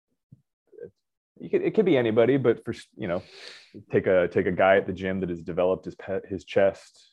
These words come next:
has developed his back, um, but has kind of, has rounded shoulders. If I, if I, my arms follow my, the position of my shoulder blades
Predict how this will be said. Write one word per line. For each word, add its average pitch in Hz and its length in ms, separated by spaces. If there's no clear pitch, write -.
has 92 80
developed 87 440
his 82 120
back, 90 460
um, 76 420
but 92 120
has 92 320
kind 98 160
of, 87 140
has 95 240
rounded 90 420
shoulders. 98 640
If 101 140
I, 110 140
if 98 140
I, 107 140
my 127 260
arms 127 520
follow 113 640
my, 104 180
the 104 120
position 107 440
of 98 80
my 101 140
shoulder 110 380
blades 82 440